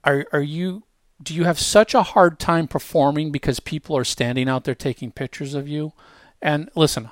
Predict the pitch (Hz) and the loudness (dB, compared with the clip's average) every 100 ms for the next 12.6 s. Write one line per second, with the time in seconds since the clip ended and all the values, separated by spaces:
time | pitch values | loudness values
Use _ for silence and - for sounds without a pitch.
0 | - 127 131 127 143 151 151 - 139 139 | -10 -8 0 4 4 4 -2 2 2 2
1 | 127 117 117 117 117 123 117 110 - - | 0 -2 -4 -6 -4 -2 -2 -4 -6 -4
2 | 110 113 117 - _ _ - - - 117 | -4 -4 -10 -16 _ _ -18 -12 -6 -4
3 | 110 101 101 95 - - _ _ - - | -4 -8 -10 -12 -12 -14 _ _ -20 -12
4 | - 131 147 180 214 - 233 180 139 127 | 0 4 6 6 4 2 -2 0 2 4
5 | 123 117 110 101 - _ _ 139 123 156 | 2 0 -6 -10 -14 _ _ -12 -4 -2
6 | 190 143 127 - - 180 170 175 - 160 | 0 0 -2 -6 -8 -2 -2 -2 -8 -8
7 | 170 196 - _ _ _ _ _ _ - | -8 -8 -14 _ _ _ _ _ _ -10
8 | 160 208 202 160 123 - - 196 185 147 | -4 2 6 6 4 -2 -4 -2 -2 -4
9 | - 139 - - 170 170 - _ _ _ | -2 -2 -2 -4 -4 -6 -8 _ _ _
10 | _ _ _ - 160 - 202 151 151 147 | _ _ _ -8 -6 -4 -6 0 4 6
11 | 147 147 139 147 - - 123 _ - - | 4 2 0 -2 -12 -16 -16 _ -6 -6
12 | - 156 151 127 110 107 | -2 2 2 2 0 -6